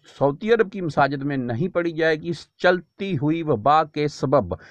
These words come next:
ہاں، مسجد النبوی اور مسجد الحرم میں با جماعت نماز ادا کی جاتی ہے، لیکن وہاں پر موجود افراد جو س-،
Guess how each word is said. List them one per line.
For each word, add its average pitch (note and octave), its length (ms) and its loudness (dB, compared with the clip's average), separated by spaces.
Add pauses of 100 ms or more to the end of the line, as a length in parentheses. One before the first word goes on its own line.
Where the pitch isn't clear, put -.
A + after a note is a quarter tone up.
(160)
ہاں، C#3+ 240 2
مسجد C#3+ 340 2
النبوی F3 540 0
اور F#3 180 4
مسجد D#3 300 0
الحرم E3 460 2
میں F3+ 140 0
با B2+ 240 2
جماعت A2 480 0
نماز F3 360 2
ادا F3+ 180 2
کی F3+ 180 -6
جاتی F3 300 -2
ہے، G3+ 80 2
لیکن D3 580 -4
وہاں D#3 280 0
پر E3 240 0
موجود C#3+ 640 0 (560)
افراد D#3 520 4 (140)
جو E3+ 100 0
س-، - 200 -16